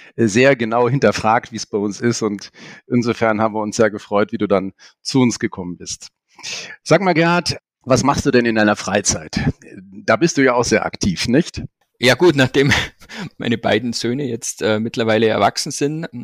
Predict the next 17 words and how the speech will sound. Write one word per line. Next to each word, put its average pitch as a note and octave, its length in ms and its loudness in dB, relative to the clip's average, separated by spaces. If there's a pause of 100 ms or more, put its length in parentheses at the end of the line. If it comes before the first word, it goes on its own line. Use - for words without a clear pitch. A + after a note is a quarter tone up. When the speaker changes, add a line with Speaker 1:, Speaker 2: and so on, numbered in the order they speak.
Speaker 2:
haben A2+ 200 -8
sie A#2 120 -6
natürlich A2+ 560 -8 (200)
neue B2 420 0
Freiheiten, D3 880 -2
äh, - 220 -10 (180)
für - 180 -4
mich D3 260 -8
wieder D3 220 -2
ergeben. E3+ 640 -2 (680)
Und G#2+ 440 -4
da G#2 100 2
meine G#2+ 200 0
Frau G#2 260 2
und C3+ 80 0
ich - 260 -6
gerne G2+ 380 -2